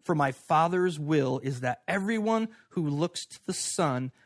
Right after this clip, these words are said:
and believes in him shall have eternal life, and I will raise them up on the last day." Jesus has begun to take this whole conversation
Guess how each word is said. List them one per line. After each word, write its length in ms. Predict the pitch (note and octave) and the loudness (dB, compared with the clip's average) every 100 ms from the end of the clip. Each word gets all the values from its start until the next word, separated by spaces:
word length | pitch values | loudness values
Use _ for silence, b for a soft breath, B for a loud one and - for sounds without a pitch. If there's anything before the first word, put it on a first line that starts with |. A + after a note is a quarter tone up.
| - | -6
and 180 | C#3 C#3+ | -4 0
believes 720 | D#3 D#3 G3 C#3 A#2+ A#2 E3 | 0 0 0 -2 -2 -6 -6
in 80 | D#3+ | -6
him 380 | - F3+ B2+ | -4 -6 -4
shall 240 | B2+ - C3 | -6 -8 -8
have 320 | - C#3 C#3+ | -2 -2 0
eternal 420 | D3 - C#3 C#3+ | -4 -6 -8 -6
life, 380 | C#3 B2 A2+ - _ _ _ | -4 -6 -8 -18 _ _ _
and 100 | B2 C3+ | -8 -4
I 200 | C3+ D3 | 0 2
will 200 | F3 E3+ | 2 0
raise 380 | D#3 D#3+ E3+ D#3 | 2 4 2 2
them 220 | E3+ F3+ | 0 0
up 340 | D#3 C3 - _ _ _ _ - | 2 0 -2 _ _ _ _ -6
on 140 | C3 | -4
the 80 | B2 | -2
last 460 | A#2+ A#2 A#2+ - | 0 -2 -4 -6
day." 320 | C#3+ A#2+ A2 A#2+ _ _ - | -4 -4 -6 -14 _ _ -10
Jesus 500 | F3+ G#3 F3 D3 - _ | -4 -2 -2 -4 -8 _
has 100 | D3+ | -8
begun 360 | B2 C3+ E3 D#3+ | -4 -2 0 -2
to 120 | - | -4
take 380 | C3 - F3 - | -8 -2 -2 -2
this 180 | C#3+ - | -8 -8
whole 460 | - - G3 F#3 | -12 -2 0 0
conversation 840 | F#3 - E3 E3 D#3 - D#3 - C3 | -2 -8 -8 -6 -8 -4 -4 -2 -6